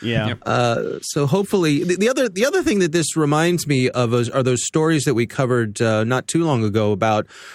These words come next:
Speaker 3: the bars who were sharing information. You know, they would scan
Speaker 1: Mm-hmm.
Speaker 3: your driver's license. They either use the barcode or actually scan the driver's license, and then they were sharing information among them.
Speaker 2: Mm-hmm.
Speaker 3: This would help cut down on that,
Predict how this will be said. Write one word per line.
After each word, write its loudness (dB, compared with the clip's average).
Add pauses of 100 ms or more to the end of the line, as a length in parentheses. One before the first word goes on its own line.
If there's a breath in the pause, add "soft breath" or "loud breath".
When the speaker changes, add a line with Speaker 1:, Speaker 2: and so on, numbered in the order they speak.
Speaker 3:
the 0
bars 0
who 0
were 2
sharing 0
information. -2
You 0
know, 0
they 0
would -2
scan 0
Speaker 1:
Mm-hmm. 0
Speaker 3:
your 0
driver's 0
license. -2
They 0
either 2
use 0
the -2
barcode 0
or 2
actually 0
scan -2
the 0
driver's 0
license, -2
and -2
then -2 (360 loud breath)
they 2
were 2
sharing 0
information 0
among 2
them. -2 (220 loud breath)
Speaker 2:
Mm-hmm. -6 (180)
Speaker 3:
This -2
would 0
help 0
cut -2
down 0
on 0
that, -4